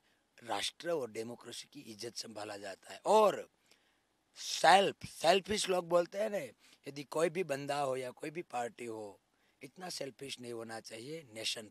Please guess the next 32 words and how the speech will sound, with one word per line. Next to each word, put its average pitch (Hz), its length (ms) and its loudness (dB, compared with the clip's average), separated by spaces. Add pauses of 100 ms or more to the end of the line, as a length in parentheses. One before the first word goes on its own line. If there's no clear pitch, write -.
फर्स्ट 110 240 -10
होना 104 220 -16
चाहिए। 117 460 -12 (280)
और 107 120 -14
ये 107 140 -10
लोग 101 240 -12 (580)
खुद 147 220 -4
को 156 300 -4
और 117 100 -4 (120)
पार्टी 117 320 -8
को 107 260 -14
फर्स्ट 117 260 -10
मानते 113 380 -12
हैं, 120 260 -12 (260)
कहीं 113 240 -8
ना 117 120 -10
कहीं 110 380 -16
देश 107 240 -8
को 107 300 -12 (960)
जो 123 220 0
मार्ग 110 280 -4 (140)
पे 107 100 -10
नहीं 107 220 -8
जाना 107 260 -10
चाहिए 98 400 -12
वहाँ 98 280 -14
ये 98 120 -14
लोग 98 140 -16
भेज 104 280 -10
रहे 107 220 -6
हैं, 143 120 -10
लेकिन 107 420 -10